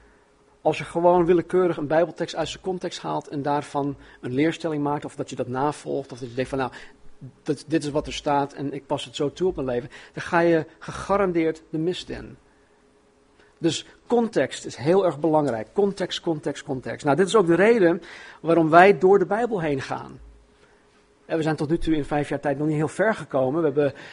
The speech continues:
Handelingen en twee en één Korinthe behandeld. Nu zijn we bezig met Mattheüs. Maar het is niet hapsnap hier, daar een plukje. En, en,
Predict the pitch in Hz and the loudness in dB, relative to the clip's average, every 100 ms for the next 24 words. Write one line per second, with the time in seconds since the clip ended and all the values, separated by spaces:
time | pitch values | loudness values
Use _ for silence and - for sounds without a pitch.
0 | - - 180 190 175 170 170 160 156 - | -8 4 8 10 10 8 6 4 0 -2
1 | - 160 151 151 160 160 151 165 220 196 | 4 4 4 0 2 0 2 2 2 -2
2 | 135 135 139 156 156 156 151 143 151 131 | -2 -4 -2 0 2 2 2 2 2 0
3 | 139 127 131 240 208 147 160 160 190 226 | -6 -6 -4 0 2 2 4 6 6 4
4 | - - - _ _ - 175 160 185 208 | -6 -20 -20 _ _ -2 0 2 2 2
5 | - 180 196 - 190 185 - 185 175 175 | 0 -2 0 0 0 -2 -2 0 2 4
6 | 175 175 156 175 170 165 160 156 147 156 | 2 0 -2 -4 -2 0 0 0 -2 -2
7 | 151 151 | -2 -4